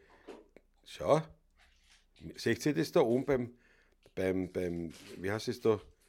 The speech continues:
wo das, das, das YouTube, das YouTube,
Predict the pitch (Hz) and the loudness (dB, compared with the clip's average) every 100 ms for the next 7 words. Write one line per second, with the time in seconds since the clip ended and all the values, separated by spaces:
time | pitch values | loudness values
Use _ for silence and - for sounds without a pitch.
0 | _ _ _ _ _ - 90 92 - 92 | _ _ _ _ _ -8 -6 -6 -6 -8
1 | 85 - 87 - 160 175 135 - - - | -6 -6 -4 4 4 6 2 2 -10 -14
2 | 87 - 127 127 113 - | -12 -6 -6 -4 -8 -8